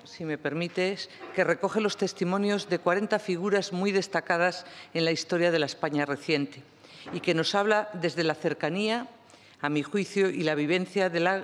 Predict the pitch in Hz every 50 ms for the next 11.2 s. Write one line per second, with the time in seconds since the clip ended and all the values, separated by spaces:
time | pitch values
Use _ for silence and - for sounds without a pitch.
0 | - - 180 143 139 156 147 151 151 175 208 208 202 185 185 190 185 175 185 170
1 | - 180 165 151 156 - 139 - 170 160 139 - 180 175 165 - - - - -
2 | - - - 151 147 139 - 185 175 180 147 156 160 147 - - - 170 - -
3 | - 156 143 147 143 - - 165 - - - 143 147 165 170 170 170 160 - -
4 | - - - - - - 156 160 160 180 196 202 185 208 185 196 185 185 175 -
5 | 196 175 175 170 - 156 151 156 180 190 - - - - - - 101 92 92 -
6 | - - - - - - 165 151 - - 165 - - 147 151 - 190 170 - 190
7 | 175 165 - 156 151 147 - - 143 - 165 156 135 143 143 135 123 127 131 123
8 | - - 143 127 - - - - - - _ _ _ - - - - - - _
9 | - - 180 196 185 190 180 190 180 175 185 175 - - - - 170 151 147 175
10 | 175 170 165 160 156 147 156 151 165 160 165 156 143 135 131 - - 165 180 190
11 | 196 240 277